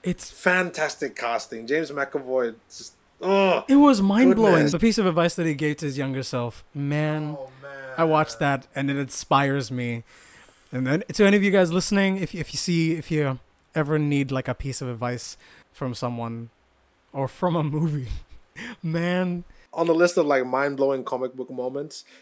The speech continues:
Speaker 2: the only thing that I've seen that D C has topped that off with was probably, what's it called? I mean, the Flash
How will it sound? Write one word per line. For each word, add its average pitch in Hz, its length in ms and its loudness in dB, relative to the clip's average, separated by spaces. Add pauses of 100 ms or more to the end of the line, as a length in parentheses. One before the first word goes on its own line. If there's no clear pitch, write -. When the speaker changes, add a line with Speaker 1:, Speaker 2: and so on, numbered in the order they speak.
(160)
Speaker 2:
the 160 120 0
only 202 320 2
thing 196 320 0
that 143 160 -2
I've 139 220 -4
seen 151 600 -10 (880)
that 131 220 -2
D 156 140 -2
C 165 220 -4
has 131 160 0
topped - 320 -4
that 135 140 0
off 131 200 -4
with 165 260 0 (680)
was 131 180 0
probably, 143 920 2 (500)
what's 139 240 -8
it 143 80 -8
called? 131 240 -2
I 151 60 2
mean, 170 180 2
the 165 80 6
Flash - 460 -2